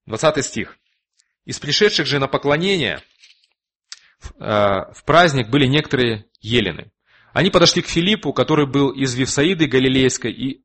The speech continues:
просили его, говоря: „Господин, нам хочется видеть Иисуса.“ Филипп идёт и говорит о том Андрею, и потом Андрей и Филипп сказывают о том Иисусу. Иисус же сказал им в ответ: „Пришёл час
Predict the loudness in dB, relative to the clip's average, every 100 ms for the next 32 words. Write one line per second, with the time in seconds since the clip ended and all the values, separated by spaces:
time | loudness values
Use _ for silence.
0 | -2 0 0 -2 2 2 2 0 2 2
1 | 2 0 -4 _ _ _ -4 -4 0 0
2 | 0 -2 -4 _ _ _ _ -2 2 4
3 | 2 0 0 0 -2 -2 -2 -4 -6 -10
4 | -6 -4 -4 -4 -6 -10 -18 _ _ _
5 | _ _ -4 -2 2 2 2 2 4 4
6 | 4 0 0 2 0 0 0 0 -2 -6
7 | _ _ -14 -6 -2 0 0 0 2 2
8 | 0 0 -2 -4 -6 2 4 4 2 -2
9 | -2 -2 2 2 0 -4 -4 -2 -4 -6
10 | -8 -16 _ _ _ _ _ -4 -2 0
11 | 0 0 0 4 4 4 0 0 -4 -4
12 | _ _ _ -2 2 4 4 4 4 4
13 | 4 -4